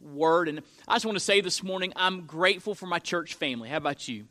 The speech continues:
And I'm, I'm grateful for the word of God. God has not left us to wander in the fog. He's given us his word, truth with no mixture of error. I'm grateful today for my Bible. Hey,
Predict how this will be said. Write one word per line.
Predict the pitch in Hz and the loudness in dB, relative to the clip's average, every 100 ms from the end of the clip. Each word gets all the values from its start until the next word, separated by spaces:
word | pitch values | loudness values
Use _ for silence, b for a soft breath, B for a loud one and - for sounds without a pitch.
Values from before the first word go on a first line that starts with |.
| _ b b b b - | _ b b b b -2
And | |
I'm, | 170 160 | 0 0
I'm | 175 170 | -2 -2
grateful | 170 202 208 - 208 | 4 4 4 0 -4
for | - 190 180 | 0 0 2
the | 156 | 0
word | 139 160 180 180 | 2 6 6 6
of | 175 151 | 0 2
God. | 170 170 165 | 4 4 4
God | 165 190 | 4 4
has | 196 156 | 4 4
not | 190 196 - b b b | 6 4 2 b b b
left | 160 196 208 - | 4 6 6 2
us | 180 - | 0 0
to | 185 | -4
wander | 151 180 220 220 175 165 | 0 4 6 6 4 2
in | 170 | 2
the | 170 | -2
fog. | - 202 185 123 104 - - | 4 8 8 6 -2 -16 -14
He's | 156 127 | -12 -10
given | 135 208 185 196 | 4 4 4 4
us | 190 185 - b b | 2 2 -4 b b
his | _ 190 196 190 - | _ 6 8 6 2
word, | - 156 175 160 139 | -6 4 6 6 4
truth | - 233 240 226 - b b | 0 2 2 0 -6 b b
with | 165 165 | -4 -4
no | 170 185 208 208 202 b - | 2 6 8 6 2 b -2
mixture | 175 196 - 185 | 0 0 -2 0
of | 165 - | 0 4
error. | 190 185 139 | 6 6 4
I'm | 135 | -2
grateful | 131 180 196 160 185 | 2 2 2 0 -6
today | 156 165 165 | 0 0 0
for | - 165 165 160 156 123 | -4 -2 2 2 0 -6
my | 151 147 147 143 131 | -8 -4 -4 -6 -8
Bible. | 139 147 135 123 | -4 -2 -2 -6
Hey, | 123 170 135 | 0 0 0